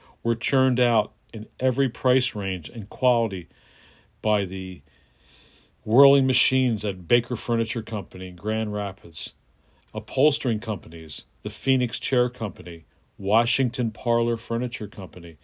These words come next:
and the Valentine Seaver Company, just to mention a few. So,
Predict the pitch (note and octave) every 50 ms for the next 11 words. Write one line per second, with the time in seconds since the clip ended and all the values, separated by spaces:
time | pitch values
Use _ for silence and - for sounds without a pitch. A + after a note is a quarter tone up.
0 | _ _ _ _ _ - A#2 A2+ A2+ A#2 G#2 F#2 A2 A2+ A#2 B2 C3 C#3 C#3+ C3+
1 | - - A#2+ A#2 A#2 A#2 A2+ A2 G#2+ - _ _ _ _ - - - - - D3
2 | D3+ D3 C3 A#2+ G#2+ - - G2+ F#2 - - E2 E2+ E2 - - B2 B2 - -
3 | - A2+ G2+ G#2 G2+ G2 - - - F#2+ E2+ - - - G#2+ G2+ F2+ D#2+ D2 _
4 | _ _ _ _ - - _ _ _ _ _ _ _ _ _ _ _ _ _ _
5 | _ _ _ _ _ _ _ _ - - - - - - - - - - - -
6 | D3+ C3 G2 -